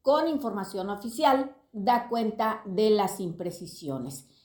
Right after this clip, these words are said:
En varios videos y audios de la propaganda del informe, se presumen acciones sin realizar.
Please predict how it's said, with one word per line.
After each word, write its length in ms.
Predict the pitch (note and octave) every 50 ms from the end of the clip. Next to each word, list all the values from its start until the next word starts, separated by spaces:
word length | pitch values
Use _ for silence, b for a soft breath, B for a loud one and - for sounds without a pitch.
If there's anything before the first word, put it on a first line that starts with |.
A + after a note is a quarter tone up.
| b b
En 300 | _ E3+ E3+ F3 F3+ F3
varios 380 | F#3+ A3 B3 B3+ D#4+ F4 F4 D4
videos 520 | D4 C4+ A3 A#3+ A#3+ A#3+ A#3+ A#3 - A#3
y 140 | - F3+ F3+
audios 460 | F#3 F#3 G3 G#3+ G#3 G#3+ A3 G#3 -
de 100 | G#3 F#3+
la 240 | E3+ E3+ E3+ - -
propaganda 760 | - F#3 E3+ E3+ - F3 E3+ E3 F#3+ G3 G#3 G#3+ G#3 A3+ A3+ A3+
del 240 | A3 G#3 F#3+ F3+ E3+
informe, 760 | E3 D3 - A#3 B3 B3 B3 A3 A3 A3+ A#3 A#3 - B B B B B B
se 240 | B - - A#3 G#3+
presumen 580 | G#3+ - G#3+ G3+ - - B3+ B3+ C#4 D#4+ D#4+ D#4+
acciones 600 | D4 C4+ - - - C4+ C4 C4+ B3+ C4 C#4+ C4+
sin 220 | - C#4 B3+ B3
realizar. 760 | A3+ A#3 B3 A#3+ A#3 A#3 A3 - - D4+ D4 D4 D4 - -